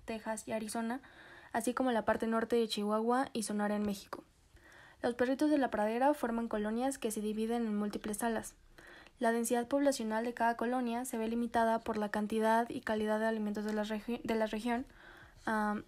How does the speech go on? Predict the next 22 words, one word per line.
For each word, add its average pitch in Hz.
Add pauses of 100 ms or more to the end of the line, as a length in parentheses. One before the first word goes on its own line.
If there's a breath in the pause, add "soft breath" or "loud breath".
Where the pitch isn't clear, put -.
la 220
topografía 220
de 240
la 220
zona 214
que 240
ocupan, 254 (720)
la 240
vegetación 226
disponible, 240 (100)
entre 220
otras 208
cosas. - (920 loud breath)
En 262
los 254
últimos 302
años, 254
sus -
hábitats 233
han 233
sido 226
fragmentados 233